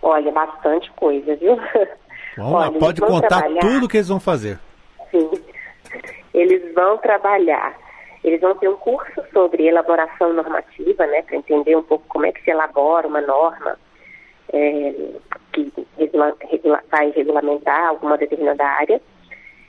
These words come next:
Speaker 1: Eles também vão trabalhar com atividades práticas, seja na elaboração de uma nota técnica, um parecer, minuta de um projeto de lei, e vão ser orientados por assessores lá da sub-, da subchefia para assuntos jurídicos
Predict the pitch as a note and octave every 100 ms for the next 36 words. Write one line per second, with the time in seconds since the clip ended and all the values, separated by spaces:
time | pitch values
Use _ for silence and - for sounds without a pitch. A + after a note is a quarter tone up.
0 | _ _ - A3+ C4+ C4+ B3+ A#3 A3 G#3
1 | G#3+ G#3 G3+ F#3+ E3+ D#3 F3+ F3 F#3 F#3
2 | F#3+ - - A3 G3 G3 - - C#3+ -
3 | _ _ A#3 B3+ C4 A#3 G3+ F3 E3+ E3+
4 | - D#3+ D#3 D#3 G3+ G#3+ G3 F#3 E3+ -
5 | F3+ F3+ F3 F3+ E3+ F3+ E3+ E3 E3+ F#3+
6 | D#3+ D#3 - F#3 F3+ F3 E3+ F#3 G3+ A3
7 | G#3 - F3 E3 D#3+ D#3+ D#3 C#3+ D#3 F#3
8 | F3+ F3 E3+ - _ - - - _ -
9 | A#3 G#3+ G#3+ G#3+ G#3+ A3 A3 A3 G3 E3
10 | G3 G3+ F3 - - F#3+ G3 G3 A3 -
11 | - F#3 A3 A3+ F#3 F3+ G3+ - - -
12 | - D#3+ E3+ E3 - F3+ - F3+ F3+ F3
13 | F#3 F#3+ G3 G3+ G3 B3 A#3 D#4+ -